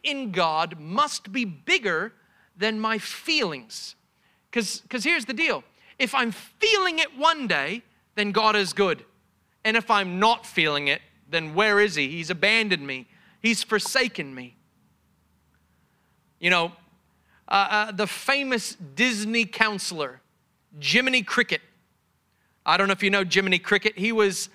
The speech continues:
the little cricket that advised Pinocchio, told Pinocchio to let your conscience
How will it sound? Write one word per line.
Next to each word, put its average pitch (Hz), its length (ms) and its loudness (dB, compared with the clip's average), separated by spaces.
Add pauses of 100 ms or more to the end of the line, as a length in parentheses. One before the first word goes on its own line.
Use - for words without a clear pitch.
(180)
the 190 100 2
little 220 220 4
cricket - 520 -2
that 190 160 -2
advised 220 800 0
Pinocchio, 185 760 0 (840)
told 330 460 0
Pinocchio 220 720 0
to - 220 -6
let 175 420 -2 (100)
your 240 200 2
conscience - 1120 -4